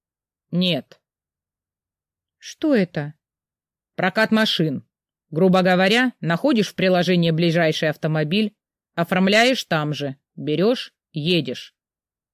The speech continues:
«Б М В?» «Мне попалось это». Олег равнодушно пожал плечами. «Меня бы устроила любая. Я не фанат скоростей и тачек». «Ясно».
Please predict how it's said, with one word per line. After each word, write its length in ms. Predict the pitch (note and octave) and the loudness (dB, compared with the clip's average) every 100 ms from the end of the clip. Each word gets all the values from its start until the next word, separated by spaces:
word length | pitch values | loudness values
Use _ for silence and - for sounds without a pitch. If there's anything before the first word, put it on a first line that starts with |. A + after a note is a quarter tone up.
| _ - | _ -8
«Б 300 | C#3+ F3+ G#3+ | 0 2 4
М 160 | G#3 | 2
В?» 320 | F#3+ B3+ F4 G4 _ _ _ _ _ _ _ | 4 2 0 -4 _ _ _ _ _ _ _
«Мне 300 | D#3+ E3 G#3+ | -4 0 0
попалось 580 | B3 E3+ F#3 F#3 F#3+ - - | 0 -2 0 0 0 -2 -4
это». 440 | D#3 C#3 C3+ B2 _ _ _ _ _ | -4 -4 -10 -12 _ _ _ _ _
Олег 300 | - G#3 D#4 | -4 -2 0
равнодушно 600 | A3+ F#3 F3+ F3 C#4+ C#4 | 0 0 0 0 -2 -2
пожал 340 | B3 F3 E3+ F3 | -2 -2 0 -2
плечами. 680 | E3+ D#3 - D3+ C3 B2 - _ _ _ | -2 -6 -4 -6 -6 -10 -14 _ _ _
«Меня 320 | - D#3+ F#3+ F#3+ | -6 0 2 2
бы 120 | F#3 | 2
устроила 500 | F#3+ - G3 F#3+ F#3+ | 2 0 0 2 2
любая. 600 | G3 F#3 D#3+ C3+ A#2+ - _ | 2 2 0 -4 -8 -14 _
Я 200 | - F#3+ | -6 0
не 120 | A3 A3 | 2 2
фанат 400 | A3+ G#3 D3+ - | 0 0 -2 -4
скоростей 560 | D#3 D3+ D3 - A#3+ | -6 -4 -4 -4 -2
и 160 | - D#3 | -2 -6
тачек». 580 | - B2+ - - - _ _ _ _ _ _ _ _ | -6 -10 -10 -16 -20 _ _ _ _ _ _ _ _
«Ясно». 640 | F#3+ F3 F3 E3+ - E3 | -6 -2 -2 -4 -8 -10